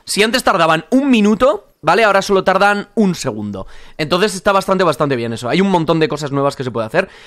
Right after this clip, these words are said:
Pero bueno, quiero que dejéis like porque van a salir ahora mismo nuestros Scorpius Rex.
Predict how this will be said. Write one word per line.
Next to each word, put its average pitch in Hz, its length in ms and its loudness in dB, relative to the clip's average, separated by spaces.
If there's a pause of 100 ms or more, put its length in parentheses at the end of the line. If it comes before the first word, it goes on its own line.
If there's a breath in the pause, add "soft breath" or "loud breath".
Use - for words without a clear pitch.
(120)
Pero 220 180 2
bueno, 208 260 2
quiero 233 240 2
que 254 100 0
dejéis 233 360 0
like 196 340 2
porque 202 340 2
van 165 160 2
a 175 40 0
salir 165 400 2
ahora 156 360 4
mismo 160 420 0 (280 loud breath)
nuestros 233 760 2
Scorpius 156 540 -2
Rex. 127 260 -6